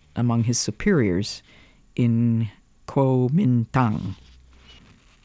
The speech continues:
It was for Gladys a period of fluctuating and feverish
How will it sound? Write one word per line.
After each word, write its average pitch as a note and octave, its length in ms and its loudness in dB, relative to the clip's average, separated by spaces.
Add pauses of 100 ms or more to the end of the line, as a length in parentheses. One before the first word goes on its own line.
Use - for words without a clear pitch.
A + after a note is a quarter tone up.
(600)
It F3+ 100 4
was G3 140 0
for G3+ 120 0
Gladys E3+ 380 4
a D#3+ 40 -2
period D#3+ 340 4
of D3 100 0
fluctuating E3 840 0
and A#2+ 180 2
feverish B2+ 880 0